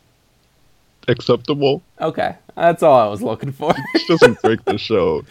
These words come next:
Speaker 1: There's, like,
Speaker 2: Okay.
Speaker 1: moments when you're like, "Oh, she's pretty good." And then other moments when you're like, "Yeah, she's not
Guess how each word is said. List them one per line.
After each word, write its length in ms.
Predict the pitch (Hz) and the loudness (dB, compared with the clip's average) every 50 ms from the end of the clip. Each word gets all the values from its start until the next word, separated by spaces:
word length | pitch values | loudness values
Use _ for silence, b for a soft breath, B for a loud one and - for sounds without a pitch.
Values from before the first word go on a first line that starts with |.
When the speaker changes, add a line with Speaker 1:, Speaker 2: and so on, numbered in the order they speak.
| - - | -14 -8
Speaker 1:
There's, 180 | - 123 117 117 | -6 -4 -2 -2
like, 120 | 123 117 117 | -2 -2 0
Speaker 2:
Okay. 60 | 120 | 0
Speaker 1:
moments 320 | 113 120 117 117 113 117 | -2 -2 -2 -4 -6 -6
when 100 | - 107 | -6 -6
you're 120 | 104 101 95 | -4 -2 0
like, 200 | 98 104 104 - - | 0 -2 -2 -4 -4
"Oh, 160 | 208 196 - - _ _ | -4 -4 -4 -6 _ _
she's 200 | _ - - 196 175 | _ -12 -10 -10 -8
pretty 220 | - - 160 165 | -4 -4 -4 -2
good." 300 | 170 180 160 123 101 107 - | 0 0 0 0 -2 -4 -6
And 140 | - 117 110 | -8 -6 -4
then 80 | 110 104 | -2 -2
other 180 | 95 107 107 | -2 -2 -2
moments 300 | 98 92 92 92 95 92 | -4 -4 -6 -6 -8 -8
when 100 | - 95 | -8 -6
you're 80 | 82 85 | -6 -6
like, 140 | 90 - - | -6 -4 -4
"Yeah, 120 | - - - | -4 -4 -4
she's 260 | - - 104 92 - | -4 -6 -8 -6 -6
not 220 | - 76 65 - | -6 -6 -6 -8